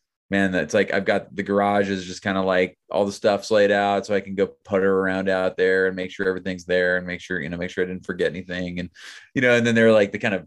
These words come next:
primary components that you, like, need, but then there's all the kind of nice to have stuff that, uh, that makes it better, easier, whatever. And so it's just kinda just making sure it's all there. And, um, and, uh, yeah, it's like, you know, um, logistics are,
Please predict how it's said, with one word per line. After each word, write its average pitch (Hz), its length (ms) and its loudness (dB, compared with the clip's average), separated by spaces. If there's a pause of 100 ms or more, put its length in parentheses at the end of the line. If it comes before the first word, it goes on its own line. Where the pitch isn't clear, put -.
(140)
primary 135 380 0
components 98 480 -4
that 95 80 -4
you, 92 180 -2
like, 85 180 0
need, 107 500 0
but 104 120 0
then 113 120 -2
there's 104 180 0
all 101 100 4
the 95 80 -6
kind 95 160 -4
of 85 80 -10
nice 104 260 -4
to 98 80 -4
have 90 280 -4
stuff 87 420 -2 (560)
that, 98 240 4
uh, 85 480 4
that 92 140 -2
makes 95 240 -4
it 85 120 -6 (200)
better, 90 540 2
easier, 85 460 -6
whatever. 85 480 0
And 82 120 -4
so 98 180 2
it's 90 140 -2
just 113 160 -8
kinda 147 200 -2
just 185 220 -10
making 208 220 -2
sure 180 160 -2
it's 156 160 -2
all 131 180 4
there. 110 440 6
And, 101 180 -2
um, 92 400 0 (880)
and, 107 420 2
uh, 92 460 4
yeah, 131 180 -6
it's - 100 -8
like, 104 300 0
you 117 80 -4
know, 92 180 -4 (320)
um, 98 580 -2 (120)
logistics 107 520 -4
are, 104 320 0